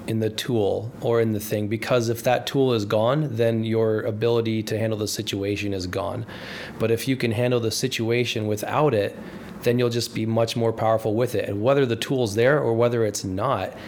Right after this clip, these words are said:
it doesn't matter. You'll still be able to win. And I think that's the question that we should be asking. You had mentioned it's more important to ask the right question than to have the right answer. I thought that was really powerful, because the question then we should be asking is not,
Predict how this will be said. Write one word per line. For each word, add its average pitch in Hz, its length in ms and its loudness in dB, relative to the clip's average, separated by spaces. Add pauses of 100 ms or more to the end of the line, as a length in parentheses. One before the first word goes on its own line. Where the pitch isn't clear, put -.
(120)
it 120 160 -2
doesn't 107 420 0
matter. 110 280 0
You'll 113 160 2
still 120 260 -2
be 107 220 0
able 107 140 -2
to - 120 -6
win. 101 480 -2 (600)
And 117 80 0
I 120 60 4
think 120 280 -2
that's 113 400 0
the 131 120 -2
question 113 460 0
that 107 260 -2
we 107 100 -2
should 107 220 -4
be 104 160 -2
asking. 110 380 -2
You 120 100 0
had 117 100 0
mentioned 117 440 0 (360)
it's 117 160 -4
more 127 200 4
important 127 460 0
to 113 140 2
ask 110 340 -2
the 120 100 2
right 113 200 4
question 113 420 0
than 107 100 -2
to 101 100 -2
have 101 220 0
the 104 80 0
right 101 180 4
answer. 98 340 -4
I 98 60 -2
thought 107 200 0
that 113 80 2
was 101 220 0
really 107 220 0
powerful, 107 480 2
because 104 380 -4
the 110 100 -4
question 117 400 0
then 110 200 0
we 107 60 0
should 110 200 -2
be 107 100 -2
asking 123 340 0
is 104 160 -2
not, 110 360 -2